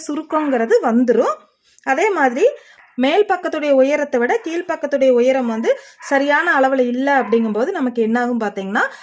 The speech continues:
மேல் இடத்துலயும் வந்து சுருக்கம் சுருக்கமா, இந்த இடத்துல வந்து எக்ஸ்ட்ரா இப்போ ஒரு இன்ச் அளவு நமக்கு அதிகமா இருக்குதுங்கும்போது, நமக்கு இந்த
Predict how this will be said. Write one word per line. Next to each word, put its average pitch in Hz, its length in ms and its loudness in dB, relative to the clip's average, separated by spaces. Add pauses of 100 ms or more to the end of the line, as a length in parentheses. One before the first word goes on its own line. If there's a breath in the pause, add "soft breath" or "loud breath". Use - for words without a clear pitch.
(140)
மேல் 349 320 0
இடத்துலயும் 277 540 0
வந்து 233 180 0
சுருக்கம் 311 440 -4
சுருக்கமா, 233 440 0 (320 loud breath)
இந்த 403 260 0
இடத்துல 302 380 0
வந்து 254 240 2 (340 loud breath)
எக்ஸ்ட்ரா 285 380 -2
இப்போ 359 180 -2
ஒரு 269 260 4
இன்ச் 311 280 -4
அளவு 254 260 0
நமக்கு 233 300 -2
அதிகமா 262 400 -2
இருக்குதுங்கும்போது, 233 720 -2
நமக்கு 285 340 -2
இந்த 320 260 -2